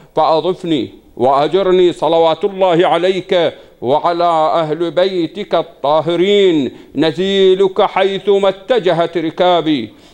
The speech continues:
وضيفك حيث كنت من البلاد. عباد الله، إن الله يأمر بالعدل والإحسان وإيتاء ذي القربى، وينهى عن الفحشاء والمنكر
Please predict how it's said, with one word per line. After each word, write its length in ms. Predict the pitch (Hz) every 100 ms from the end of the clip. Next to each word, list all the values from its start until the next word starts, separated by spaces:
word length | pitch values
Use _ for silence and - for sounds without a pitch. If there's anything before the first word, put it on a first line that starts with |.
| -
وضيفك 800 | 175 170 190 190 185 185 196 208
حيث 440 | 180 185 185 175
كنت 520 | 190 190 196 180 - 160
من 240 | 165 190
البلاد. 880 | 190 185 165 185 190 202 190 196 156 - - - -
عباد 540 | 131 180 180 196 190
الله، 720 | 190 196 196 196 196 196 165 - - - 214
إن 220 | 220 196
الله 420 | 180 180 165 180
يأمر 420 | 175 - 175 180
بالعدل 600 | 175 165 143 175 156 127 90 - - -
والإحسان 880 | 135 156 123 131 - 170 175 143 107 - - -
وإيتاء 580 | - 135 151 151 165 151
ذي 140 | 151
القربى، 680 | 165 156 180 175 160 156 123 - - _
وينهى 480 | 123 147 170 175 175
عن 200 | 160 170
الفحشاء 720 | 165 175 156 - 170 175 165
والمنكر 800 | 175 170 170 185 180 180 165 -